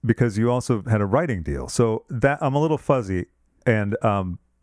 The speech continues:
l-, let me just add for the listeners and viewers that the first time your music got noticed was actually during a job where you were an actor. So it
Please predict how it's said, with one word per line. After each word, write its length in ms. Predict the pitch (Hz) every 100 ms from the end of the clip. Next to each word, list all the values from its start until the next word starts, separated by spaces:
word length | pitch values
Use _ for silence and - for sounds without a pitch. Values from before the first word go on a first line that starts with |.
| 127
l-, 80 | 127
let 80 | 135
me 120 | 135
just 160 | 113 135
add 220 | 113 107
for 160 | 110
the 140 | 92 92
listeners 540 | 104 113 110 92 82
and 160 | 104 85
viewers 400 | 110 101 90 78 - - - - _ -
that 320 | 117 117 131
the 80 | 117
first 340 | - 151 151
time 180 | - 131
your 100 | 117
music 360 | 110 135 131 123
got 200 | 95 85
noticed 440 | 80 76 78 -
was 280 | 113 98 92
actually 400 | 107 101 107 92 85 - _ _
during 520 | 127 123 120 110 98 80
a 80 | 110
job 320 | 98 107 107
where 100 | 110
you 120 | 113
were 120 | 117
an 60 | 117
actor. 400 | 120 147 - 135
So 280 | - 104 92
it 160 | 110